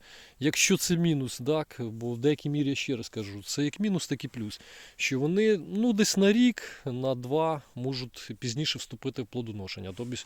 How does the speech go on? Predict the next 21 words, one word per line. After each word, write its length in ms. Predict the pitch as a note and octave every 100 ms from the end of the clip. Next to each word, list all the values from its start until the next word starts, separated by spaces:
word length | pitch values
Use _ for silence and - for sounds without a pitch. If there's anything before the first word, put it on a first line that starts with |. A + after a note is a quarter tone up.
| - - - -
вже 160 | A#2 C3+
вступають 580 | G3+ - D#3+ F3+ E3+ E3
такі 640 | - - D3 C#3+ C3+ C3 C3 A2 - G2+
гарно 360 | G2+ D3 C3+ B2
розвинені 560 | B2 A#2+ C3+ C3 A#2+ A#2
дерева, 520 | D3 F#3+ A3+ G3+ D#3+ - - - - - -
і, 560 | D#3+ E3+ F3 F3 E3+ C#3+ - - C#3
е, 360 | C#3 C#3 C3+ C3+
вони 320 | B2 E3+ A#3
потім, 520 | - G3+ - F3 E3 - - - - -
е, 120 | B2+
швидко 420 | A#2+ E3 G#3 -
загружаються. 680 | D3+ C#3+ C#3+ B2+ A2 F#2 - -
Тобі 200 | C3 C#3+
ж, 300 | - - C3
е, 300 | C3 C3 B2+
вже, 440 | B2 C3 D3 C3 - - - - -
скажімо 340 | - B2 C3+ -
так, 180 | C3+
там 220 | - A#2 A2+
на 240 | A2+ G#2+